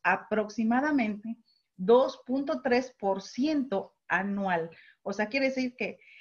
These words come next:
ese beneficio que te dé el dos punto tres lo divides por cada mes,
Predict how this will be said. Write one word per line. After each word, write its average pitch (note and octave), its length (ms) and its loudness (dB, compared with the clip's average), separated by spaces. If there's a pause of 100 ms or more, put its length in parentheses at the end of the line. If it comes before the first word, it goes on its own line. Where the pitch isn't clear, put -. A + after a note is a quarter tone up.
(200)
ese B3 320 6
beneficio A3+ 600 2
que F#3+ 120 -2
te G3+ 160 -4
dé A3 140 2
el G#3 120 0
dos A3 200 0
punto G#3+ 360 -2
tres E4 400 2
lo A3+ 140 0
divides A#3+ 420 4
por F#3+ 240 -4
cada F#3 260 4
mes, C#4+ 300 4